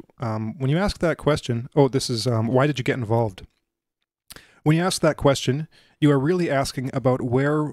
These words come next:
we find the meaning of the underground church. It was in small community. Only in small communities could people feel free. And so I'm relating that, uh,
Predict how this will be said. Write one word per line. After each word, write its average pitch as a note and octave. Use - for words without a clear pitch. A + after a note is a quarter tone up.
we C#3
find C3
the A#2+
meaning A#2+
of G#2+
the -
underground A2
church. -
It D3+
was C3+
in B2
small C#3
community. B2
Only E3
in C3
small C3+
communities B2
could -
people A#2+
feel A2+
free. A2+
And B2+
so F3+
I'm E3+
relating C#3
that, C3+
uh, -